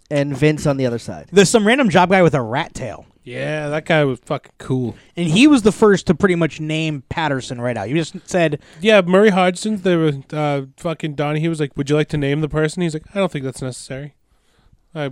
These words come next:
Speaker 3: I don't find that to be
Speaker 2: <laughs> The fucking job guy's like, "Uh, Pat Patterson."
Speaker 3: Terry Garvin, Andre the Giant. It's like, "Whoa, okay. This is too many
Speaker 1: Jerry
Speaker 3: people."
Speaker 1: Graham.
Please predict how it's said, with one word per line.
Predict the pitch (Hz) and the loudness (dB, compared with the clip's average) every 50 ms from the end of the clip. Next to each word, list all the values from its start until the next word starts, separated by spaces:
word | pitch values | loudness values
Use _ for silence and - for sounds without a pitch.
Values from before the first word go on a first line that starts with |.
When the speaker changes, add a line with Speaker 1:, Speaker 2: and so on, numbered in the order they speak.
| 131 _ - | -10 _ -14
Speaker 3:
I | 151 147 | -10 -10
don't | 143 135 131 - | -10 -10 -10 -12
find | - 135 127 123 123 123 | -12 -12 -10 -10 -10 -10
that | 120 120 117 _ _ | -12 -12 -14 _ _
to | - | -20
be | 120 - 120 117 117 113 107 _ _ | -18 -16 -16 -16 -16 -18 -20 _ _
Speaker 2:
<laughs> | _ _ _ - | _ _ _ -8
The | - - - 120 123 - - - - | -6 -4 -2 -2 -2 -2 -2 -2 0
fucking | - 196 - 175 170 | 0 2 2 0 -2
job | 151 127 160 151 160 151 | 0 2 2 2 2 2
guy's | 151 156 147 127 | 2 2 2 2
like, | 143 151 139 135 - - - - - _ - | 2 0 0 0 -4 -8 -20 -20 -14 _ 2
"Uh, | 226 214 190 185 180 | 6 6 8 8 6
Pat | - - 262 269 285 - | 6 4 4 2 2 2
Patterson." | - - 226 196 180 170 - - 165 151 180 | 4 6 6 6 6 4 2 0 0 0 0
Speaker 3:
Terry | 185 - 180 175 175 190 202 | 0 -2 -2 0 0 0 0
Garvin, | 185 160 170 160 160 151 147 160 156 - - - - | 0 -2 0 0 0 0 -2 -4 -6 -6 -10 -16 -10
Andre | - 143 165 175 175 160 196 190 | -2 2 2 4 4 4 4 4
the | 185 185 | 6 4
Giant. | 180 160 175 165 156 156 160 160 | 4 4 4 2 4 4 2 2
It's | 156 - | 0 0
like, | 170 147 _ - | -4 -8 _ -12
"Whoa, | 127 127 156 196 214 214 170 139 123 123 156 175 | -12 -4 0 4 4 4 4 2 2 2 2 0
okay. | 165 - 180 139 127 123 - - - _ - - - - - - | 0 -2 -8 -8 -8 -10 -14 -16 -20 _ -20 -20 -20 -20 -14 -10
This | 151 147 - 165 | -10 -8 -8 -8
is | 151 | -8
too | - - 175 | -4 -4 -2
many | 165 151 | 0 2
Speaker 1:
Jerry | 147 151 156 160 | 4 6 6 4
Speaker 3:
people." | 147 139 | 4 4
Speaker 1:
Graham. | 147 147 143 143 147 156 160 | 2 2 2 2 0 -2 -6